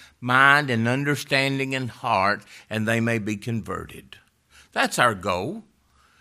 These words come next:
It's not that we just, "Well, I, I, I don't really enjoy keeping that commandment, but I'm gonna keep it anyway." He said, "No. Be not overcome with evil. Be not overcome of evil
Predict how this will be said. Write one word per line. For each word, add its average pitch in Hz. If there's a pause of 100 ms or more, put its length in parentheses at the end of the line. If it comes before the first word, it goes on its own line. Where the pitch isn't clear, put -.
(160)
It's 180
not 233
that -
we 143
just, 120
"Well, 104
I, 117 (240)
I, 120
I 123
don't 123
really 127
enjoy 143
keeping 147
that 143
commandment, 147
but 156
I'm 151
gonna 131
keep 117
it 123
anyway." 110
He 110
said, 90
"No. 95 (2000)
Be 135
not 135
overcome 139
with 139
evil. 131 (2000)
Be 120
not 131
overcome 127
of 117
evil 85